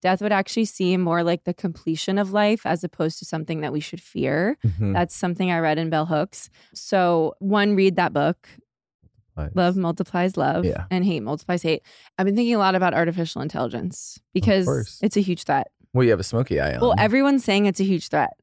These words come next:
Speaker 1: right? Like,
Speaker 2: Mm-hmm.
Speaker 1: I don't know the specifics. I don't know the details. I know it's threatening jobs. It's threatening
Speaker 2: Mm-hmm.
Speaker 1: lives, potentially. I mean, I'm reading it's gonna lead to the collapse of society. So I
Speaker 2: Yeah.
Speaker 1: just wanted to say that in doing some reflecting on artificial intelligence, A I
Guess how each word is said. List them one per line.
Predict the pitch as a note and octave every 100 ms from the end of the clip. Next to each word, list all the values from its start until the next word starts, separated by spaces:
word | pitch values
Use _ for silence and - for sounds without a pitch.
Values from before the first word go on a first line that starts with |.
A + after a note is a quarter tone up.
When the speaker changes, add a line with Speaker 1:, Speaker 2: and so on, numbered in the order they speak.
| _ -
Speaker 1:
right? | D3+ D#3+ F#3+
Like, | F#3 F#3+
Speaker 2:
Mm-hmm. | C3+ C3 -
Speaker 1:
I | F3+
don't | G3+
know | G#3
the | G#3+
specifics. | - F#3+ - D#3 F3+ -
I | D#3+
don't | D#3
know | D3+
the |
details. | D3 C3+ F3+ E3 E3+ _ _
I | F3
know | G#3
it's | G#3+ -
threatening | G3 E3 F#3+
jobs. | F3+ D#3 D#3+ C#3+ E3 -
It's | E3 -
threatening | E3+ D#3+ D3+ D#3 D#3+ -
Speaker 2:
Mm-hmm. | F3
Speaker 1:
lives, | E3 D3 E3+ G#3
potentially. | G#3+ B3 A#3+ B3+ C#4 -
I | G#3+
mean, | A3+
I'm | G#3+
reading | G#3+ B3 B3
it's | G3 -
gonna | F3 E3+
lead | E3 D#3
to | -
the | E3
collapse | - D#3 C#3
of | F3
society. | - - F#3 E3+ - - - - - _
So | -
I | A3
Speaker 2:
Yeah. |
Speaker 1:
just | A3+ A#3
wanted | A#3+ A#3+
to | A3+
say | - F#3+ F3+
that | E3+ D#3 D3+ D3+
in | G3 G3+ G3 E3+ -
doing | G3 G3+
some | A3+
reflecting | A3 - D#3 - D#3 D3+
on | D3+ D3+ D3+ - _
artificial | E3+ D#3+ - - -
intelligence, | E3 - - F3+ E3+ F#3
A | C3+ D#3
I | B2 C#3+ F3 G3+